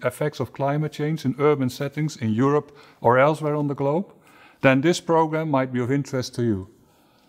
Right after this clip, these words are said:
I'm, uh, Bert Bruins. I'm the program director of, uh, of the M S C International Land and Water Management. And in the coming minutes, I'll take you along in the program, uh, and to try to, uh, explain to you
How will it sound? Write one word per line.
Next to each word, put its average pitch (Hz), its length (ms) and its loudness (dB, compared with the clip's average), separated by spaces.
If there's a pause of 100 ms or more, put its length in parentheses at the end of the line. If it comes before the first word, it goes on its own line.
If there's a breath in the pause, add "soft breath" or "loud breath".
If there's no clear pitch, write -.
(280 soft breath)
I'm, 170 340 4
uh, 135 140 4
Bert 110 260 0
Bruins. 120 340 0
I'm 143 120 -2
the 120 100 0
program 160 400 2
director 156 440 -4
of, - 220 -6
uh, 123 240 0
of 120 80 -6
the 127 140 -2
M 160 160 2
S 143 80 0
C 127 200 2
International 123 680 -2
Land 113 240 -2
and 110 80 -4
Water 127 220 -2
Management. 147 560 -4 (320 soft breath)
And 147 100 2
in 143 120 6
the 135 60 4
coming 147 560 0 (140)
minutes, 147 400 4
I'll 127 220 2
take 156 320 -2
you 143 160 0
along 135 380 0 (400 soft breath)
in 151 140 6
the 139 80 4
program, 139 760 0
uh, 117 340 0 (240)
and 131 240 0
to 110 260 0 (760)
try 143 220 8
to, 123 280 -4
uh, 117 200 0
explain 156 320 -2
to 135 120 -4
you 135 220 0